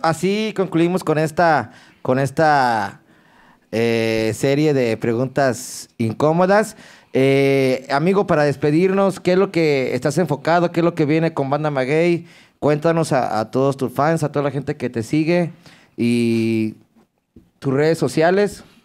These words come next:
y algo que quieras agregar aquí para la gente que nos está viendo y que se espera hasta el final de,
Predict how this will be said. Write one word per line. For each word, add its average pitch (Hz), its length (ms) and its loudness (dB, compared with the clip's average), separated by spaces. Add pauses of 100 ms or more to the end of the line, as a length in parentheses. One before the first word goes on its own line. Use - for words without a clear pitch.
(400)
y 123 300 0
algo 139 180 0
que 143 140 -6
quieras 139 240 -2
agregar 120 320 0
aquí 127 240 -4
para 127 180 -4
la 107 100 -2
gente 117 300 -6
que 101 220 -2
nos 98 160 -4
está 120 160 -2
viendo 123 220 -2
y - 20 -6
que 123 80 -4
se 113 60 -4
espera 113 260 -6
hasta 117 160 -6
el 123 80 -6
final 117 320 -4
de, 123 240 -2